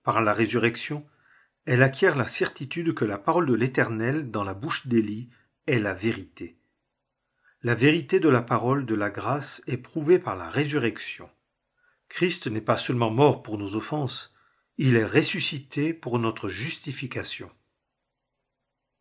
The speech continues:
Ce chapitre dix-sept nous a entretenus d'un temps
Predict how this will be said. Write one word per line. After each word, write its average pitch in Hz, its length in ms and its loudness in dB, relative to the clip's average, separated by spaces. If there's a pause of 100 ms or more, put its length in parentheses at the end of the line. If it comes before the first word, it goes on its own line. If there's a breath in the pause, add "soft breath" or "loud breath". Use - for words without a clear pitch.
(120)
Ce - 180 -2
chapitre 139 480 0
dix-sept 151 480 2
nous 113 240 0
a 120 60 4
entretenus 139 640 0
d'un 117 180 2
temps 135 480 -6